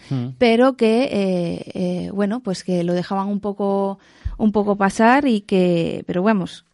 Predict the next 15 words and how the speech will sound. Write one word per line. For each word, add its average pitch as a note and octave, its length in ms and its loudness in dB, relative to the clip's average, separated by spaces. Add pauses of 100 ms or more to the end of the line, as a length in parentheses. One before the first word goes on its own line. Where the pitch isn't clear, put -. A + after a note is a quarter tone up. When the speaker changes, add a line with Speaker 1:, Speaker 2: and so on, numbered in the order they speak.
(180)
Speaker 2:
Y G3+ 100 -2
de G3 140 2
Belén B3+ 320 6
sí C#4+ 160 -2
que C4+ 120 0
no, C4 240 2
nunca B3+ 240 0
la A#3+ 120 4
mencioné A#3+ 540 0 (200)
Speaker 1:
Mm. C#3 40 -10 (160)
Speaker 2:
en, G3+ 920 -2
en G3+ 160 0
mis G3 260 -2
testimonios A#3 800 4
ni, G#3+ 600 2